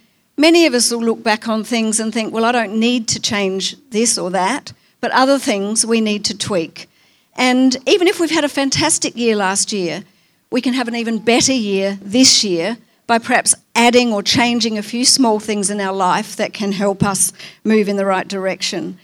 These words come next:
So this morning's not actually about New Year's resolutions at all. You can make them if you like. I hope you keep them. It's very hard to keep them. But it's actually about making small changes that help our life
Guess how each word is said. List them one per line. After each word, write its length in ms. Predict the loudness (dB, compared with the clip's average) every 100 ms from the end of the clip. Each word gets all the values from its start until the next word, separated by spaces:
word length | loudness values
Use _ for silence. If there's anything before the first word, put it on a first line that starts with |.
| _ _ -2
So 160 | 0
this 200 | 2 2
morning's 400 | 2 4 4 4
not 180 | 2 2
actually 360 | 2 0 -6 -6
about 300 | -4 -6 -6
New 160 | -8
Year's 300 | -6 -6 -8
resolutions 920 | -8 -10 -8 -8 -8 -12 -10 -10 -10 -10
at 140 | -6 -2
all. 360 | -2 -2 -6 _ _
You 120 | -12
can 160 | -10 -8
make 240 | -8 -10
them 140 | -12 -14
if 160 | -14
you 100 | -12
like. 460 | -6 -4 -6 -10 -20 _ _ _ _ _ _
I 100 | -12
hope 320 | -8 -8 -8
you 80 | -14
keep 320 | -12 -12 -10
them. 300 | -8 -8 -8 _ _ _ _ _
It's 180 | -14 -10
very 280 | -8 -8
hard 260 | -8 -10 -10
to 60 | -14
keep 320 | -10 -10 -8
them. 320 | -4 -4 -6 _ _ _ _ _ _ _ _ _ _ _ _ -4
But 100 | -2
it's 140 | 0
actually 320 | -2 -2 -6
about 260 | -4 -4 -4
making 360 | -8 -8 -8
small 340 | -6 -6 -6 -6
changes 640 | -6 -4 -4 -6 -6 -8
that 200 | -8 -8
help 380 | -6 -8 -8 -14 -12
our 140 | -10
life 480 | -6 -6 -6 -12